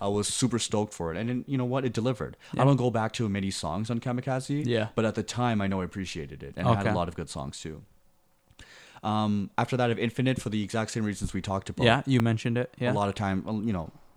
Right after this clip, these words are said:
Speaker 1: a lot of artists talking about the same thing, and it just didn't really speak out to me. Last Life Revival, worst album Eminem has ever made, worst album probably of that year.
Speaker 2: Yeah.
Speaker 1: Um, not a fun album to listen to.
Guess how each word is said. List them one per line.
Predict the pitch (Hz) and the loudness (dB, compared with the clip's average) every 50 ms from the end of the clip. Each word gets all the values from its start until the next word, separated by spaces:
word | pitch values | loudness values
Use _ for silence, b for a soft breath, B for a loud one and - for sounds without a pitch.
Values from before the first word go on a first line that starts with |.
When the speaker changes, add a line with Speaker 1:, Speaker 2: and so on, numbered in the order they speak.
| - - | -6 -4
Speaker 1:
a | |
lot | 117 107 104 98 | 0 0 0 0
of | 98 92 | 0 -2
artists | 90 87 82 82 80 - | -2 -4 -4 -6 -8 -6
talking | - 98 87 85 87 | -6 -6 -6 -4 -6
about | 85 80 | -8 -8
the | - | -10
same | - - 80 78 | -8 -8 -8 -8
thing, | 78 - 85 80 80 78 | -8 -8 -8 -8 -8 -8
and | 73 73 82 95 | -10 -12 -14 -10
it | 95 | -8
just | 98 90 - - - - - | -8 -8 -10 -12 -16 -16 -10
didn't | - 104 90 90 | -8 -6 -4 -4
really | 87 85 82 78 78 | -4 -4 -6 -6 -8
speak | - - - 101 - | -6 -4 -4 -2 0
out | - 85 85 | 0 0 -2
to | - 80 | -2 -6
me. | 80 80 82 87 - b b b b b b b b b b | -8 -8 -10 -10 -14 b b b b b b b b b b
Last | 110 101 98 95 | 0 0 0 0
Life | 107 95 - | -2 -2 -2
Revival, | 92 85 - 80 76 80 - 76 73 73 - - - - - - | -2 -2 -2 -2 -2 -2 -4 -8 -12 -14 -16 -18 -20 -20 -12 -8
worst | 98 104 98 - - | -6 -6 -4 -2 -2
album | 90 85 82 80 80 - | -2 -2 -2 -4 -6 -4
Eminem | 82 87 87 82 80 | -4 -4 -4 -4 -4
has | 80 80 - | -6 -6 -8
ever | 78 - - | -10 -10 -8
made, | 73 82 87 87 85 78 - - | -6 -4 -4 -4 -6 -8 -8 -6
worst | 98 95 92 - | -6 -4 -4 -4
album | 87 78 80 85 82 82 - - | -6 -6 -6 -6 -8 -10 -10 -8
probably | - 110 98 - 95 80 - 87 | -6 -6 -4 -4 -4 -4 -4 -4
of | 80 78 | -6 -6
that | - 71 71 | -6 -6 -6
year. | 76 80 78 78 76 78 - b b b b | -6 -4 -4 -4 -6 -8 -10 b b b b
Speaker 2:
Yeah. | 113 117 107 80 | 0 2 2 2
Speaker 1:
Um, | 82 80 80 80 80 80 78 - | 0 -2 -2 -4 -4 -6 -6 -4
not | 98 104 101 | -2 0 0
a | 92 | 0
fun | - - 85 | -2 -4 -4
album | 78 76 73 80 80 | -6 -6 -6 -8 -10
to | - | -10
listen | 69 71 - - 76 | -10 -12 -10 -10 -10
to. | - - - - 92 | -10 -10 -12 -12 -14